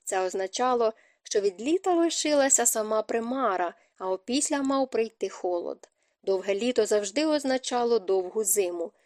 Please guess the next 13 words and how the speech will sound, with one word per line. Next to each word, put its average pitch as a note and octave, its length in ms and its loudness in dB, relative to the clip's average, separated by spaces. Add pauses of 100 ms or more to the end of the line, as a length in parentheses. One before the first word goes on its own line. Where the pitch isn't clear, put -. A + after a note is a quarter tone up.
(200)
Останнє A3 520 -2
літо E4 400 2
тяглося C4 800 2
десять G3+ 500 0
років. A#3+ 500 0 (300)
Коли G#3+ 300 2
воно G#3 280 2
почалося, G#3+ 640 -2
Джон C4+ 340 -2
був B3 120 -2
іще B3 280 -4
малою F#3 440 -2
дитиною. F3 720 -4